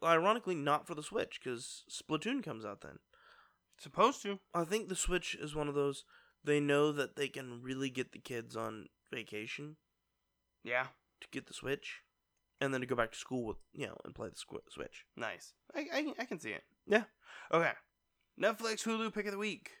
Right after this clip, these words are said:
Speaker 2: Uh, my pick is My Hero Academia.
Speaker 1: Kelly was watching that this week.
Speaker 2: You know what? I fin-, I started the first season and I finished the second season this week.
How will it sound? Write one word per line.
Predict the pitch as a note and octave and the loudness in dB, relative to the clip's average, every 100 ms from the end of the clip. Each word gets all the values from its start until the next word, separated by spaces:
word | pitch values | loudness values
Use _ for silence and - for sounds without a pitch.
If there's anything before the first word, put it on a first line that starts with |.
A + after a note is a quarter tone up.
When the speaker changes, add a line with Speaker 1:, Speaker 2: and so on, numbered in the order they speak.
| _ _ _ _ _ _ _ _ _ - | _ _ _ _ _ _ _ _ _ 0
Speaker 2:
Uh, | D3+ E3 E3 | 4 6 6
my | G3 | 2
pick | G#3+ G#3+ | -2 -6
is | G3+ E3 | -8 -2
My | C3+ F#3+ A3 - | 2 2 0 -4
Hero | G#3 G#3+ G#3+ - | -4 -2 -4 -8
Academia. | - - F3 F3+ D#3 A#2+ - - _ - | -10 -8 -4 -4 -4 -6 -10 -18 _ 2
Speaker 1:
Kelly | A4 A#4+ G4 | 8 10 12
was | D4 | 12
watching | F3 D3 C#3+ | 12 12 10
that | B2+ A#2+ | 4 4
this | A2+ B2 | 0 -2
week. | A2 F2 - - - _ | -2 -2 -6 -16 -20 _
Speaker 2:
You | D#3 | 2
know | F#3 G#3+ | 4 6
what? | A3 A#3 | 4 0
I | F#3 | -2
fin-, | E3+ - G#3+ G#3+ | -6 -4 -2 0
I | F#3 | 0
started | F3+ - G3 F#3 E3+ | -4 2 4 4 -2
the | |
first | E3 F#3 F#3 - | -4 -4 -4 -4
season | G3+ G3 G3 | -4 -4 -4
and | D3+ | -2
I | D3+ | -2
finished | E3 E3+ D#3+ | -2 -4 -6
the | - | -6
second | E3+ D3+ C#3 | -4 -4 -6
season | C3 A#2+ A#2 | -10 -12 -14
this | A#2+ | -16
week. | A2+ G2+ | -16 -16